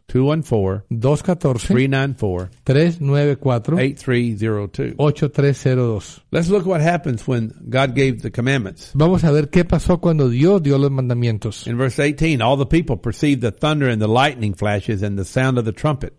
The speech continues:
Speaker 2: Versículo dieciocho, y todo el pueblo percibía los truenos y relámpagos, el sonido de la trompeta y el monte que humeaba.
Speaker 1: And the, and the mountain was smoking.
Speaker 2: El monte humeaba.
Speaker 1: And when the people saw it, they trembled and stood at a distance.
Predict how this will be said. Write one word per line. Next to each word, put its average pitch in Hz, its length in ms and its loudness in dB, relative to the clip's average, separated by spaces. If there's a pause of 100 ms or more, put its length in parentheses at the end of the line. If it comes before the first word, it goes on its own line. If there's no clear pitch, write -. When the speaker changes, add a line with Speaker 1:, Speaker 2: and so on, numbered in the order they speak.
(120)
Speaker 2:
Versículo 170 480 2
dieciocho, 139 500 2
y 127 160 0
todo 165 240 2
el 190 100 0
pueblo 147 440 2 (320)
percibía 151 640 2
los 147 220 0
truenos 170 480 2
y 143 100 0
relámpagos, 127 840 0
el 135 140 2
sonido 139 360 2
de 165 60 4
la 143 120 0
trompeta 147 640 0 (280)
y 131 140 2
el 120 140 0
monte 170 340 2
que - 160 0
humeaba. 120 560 0 (760)
Speaker 1:
And 120 220 0
the, 107 100 0 (300)
and 117 180 0
the 104 60 2
mountain 135 540 2
was 101 140 -8
smoking. 135 580 0 (320)
Speaker 2:
El 120 180 2
monte 143 560 2
humeaba. 113 580 0 (140)
Speaker 1:
And 120 80 2
when 135 80 4
the 127 60 2
people 147 280 4
saw 160 260 4
it, 131 80 0
they 123 120 0
trembled 156 420 2
and 110 100 -2
stood 156 280 2
at 131 140 4
a 113 100 2
distance. 120 500 0